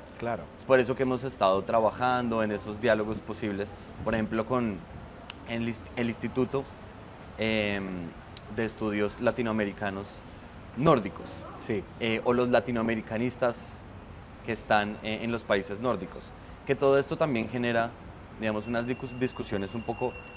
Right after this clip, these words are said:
Speaker 2: no solo ampliadas, eh, sino como lo que dices, jugar entre esos distintos niveles de lo local, lo nacional, lo regional, y acá ya hablamos un poco más de lo internacional y esas discusiones que,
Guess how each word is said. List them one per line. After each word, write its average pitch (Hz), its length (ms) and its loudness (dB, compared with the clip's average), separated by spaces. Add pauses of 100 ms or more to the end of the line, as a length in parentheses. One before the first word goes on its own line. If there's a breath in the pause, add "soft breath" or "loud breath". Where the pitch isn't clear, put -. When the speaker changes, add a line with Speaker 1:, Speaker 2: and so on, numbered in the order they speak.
(120)
Speaker 2:
no 135 140 0
solo 147 240 2
ampliadas, 160 580 0 (680)
eh, 104 460 2 (440)
sino 113 260 0
como 107 200 0
lo 104 120 4
que 110 140 0
dices, 101 260 -4 (600)
jugar 120 280 8
entre 123 300 4
esos 107 240 0 (240)
distintos 107 480 -2
niveles 104 420 2
de 104 180 2 (160)
lo 107 140 6
local, 104 580 4
lo 107 80 2
nacional, 95 720 -2
lo 107 100 6
regional, 101 540 0 (580)
y 113 60 8
acá 107 180 8
ya 101 120 8
hablamos 104 320 4
un 110 80 -4
poco 101 200 -4
más 104 300 0 (160)
de 117 60 4
lo 123 100 4
internacional 113 720 0
y - 20 2
esas 107 220 -2
discusiones 113 520 -2
que, 87 200 -4